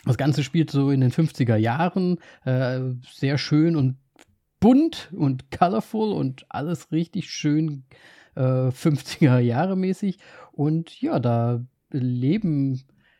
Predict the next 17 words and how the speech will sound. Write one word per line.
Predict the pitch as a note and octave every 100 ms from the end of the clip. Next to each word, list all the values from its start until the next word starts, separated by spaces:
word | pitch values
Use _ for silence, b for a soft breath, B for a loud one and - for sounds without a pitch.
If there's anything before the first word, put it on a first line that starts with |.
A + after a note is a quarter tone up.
| _ _
die, | C3+ A#2+ C3+ D3 C#3+
das, | C#3 C3 -
da | C#3 C#3
leben | D#3 G3
das | B2+ -
Ehepaar | - E3 D3 B2+ B2+ A2 A2+ b _ -
Alice | B2+ A#2+ -
und | B2+ -
Jack, | C3 G3 - B B B _
wo, | B2 A2+ C3 E3 A3 A#3+ B B B B -
ähm, | D3+ D#3 E3 E3+ - -
ja, | B2+ B3 E3+ A#2+
im | C#3
Prinzip | - B2 - -
ein | B2
perfektes | - B2 - A2 - B2+ -
Leben | C#3 D4+ E4 G3+ C3 B2 B2 B2+